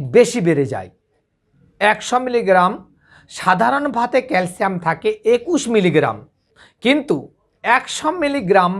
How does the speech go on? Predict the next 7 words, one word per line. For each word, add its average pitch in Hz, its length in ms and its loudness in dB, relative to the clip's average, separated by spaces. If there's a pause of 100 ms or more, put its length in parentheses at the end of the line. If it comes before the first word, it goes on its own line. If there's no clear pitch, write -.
পান্তা 262 400 -4
ভাতে 247 360 2 (680)
ক্যালসিয়ামের 302 760 4 (100)
পরিমাণ 196 440 2
দাঁড়ায় 160 380 2 (580)
আটশো 226 320 0 (120)
পঞ্চাশ 262 460 2